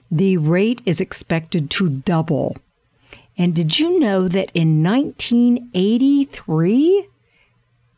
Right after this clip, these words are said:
my forty-year-old was just a little one? It was rare then. Neurologists hardly knew about it, and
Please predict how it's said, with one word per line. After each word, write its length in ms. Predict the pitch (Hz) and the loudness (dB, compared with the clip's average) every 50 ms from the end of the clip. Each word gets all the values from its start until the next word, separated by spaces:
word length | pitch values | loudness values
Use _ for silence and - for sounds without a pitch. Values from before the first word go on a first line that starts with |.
| _ - | _ -2
my 180 | 185 208 233 | 0 0 0
forty-year-old 920 | 226 - - - 311 359 381 381 349 339 294 262 233 226 226 247 294 330 381 - - | -2 -4 -4 -2 0 2 2 2 2 2 2 2 2 2 2 2 0 0 -2 -4 -2
was 380 | - 233 254 262 269 247 247 202 | -2 0 0 0 0 0 0 0
just 360 | 185 - 285 302 294 - - | 0 0 -2 -2 -2 -2 -2
a 80 | 320 | -2
little 300 | 320 320 349 392 427 403 | 0 2 2 2 2 2
one? 300 | 294 196 156 - - - - _ _ | 0 0 -2 -2 -4 -6 -8 _ _
It 140 | 339 381 370 | -2 0 0
was 180 | 370 294 - | -2 0 0
rare 400 | 214 190 202 226 277 302 311 277 | 0 0 0 0 0 0 0 0
then. 380 | 170 - 220 165 147 135 - - - - - - _ _ | 0 -2 -4 -2 -2 -4 -4 -6 -10 -20 -20 -20 _ _
Neurologists 880 | 220 233 240 214 226 226 240 277 285 294 277 220 - 277 262 - - _ _ _ | 0 0 0 0 0 0 0 0 0 0 0 0 0 -2 -2 -2 -6 _ _ _
hardly 440 | - - - 240 277 294 277 311 269 | -8 -4 0 0 0 2 2 2 2
knew 240 | 233 240 277 320 302 | 4 2 2 2 0
about 320 | 208 160 156 143 156 165 | 0 0 0 0 0 0
it, 160 | 180 220 - - - - - - - _ _ _ | -2 -2 -4 -6 -18 -20 -20 -20 -20 _ _ _
and 380 | 220 220 220 226 226 233 - | 0 0 2 2 0 0 -2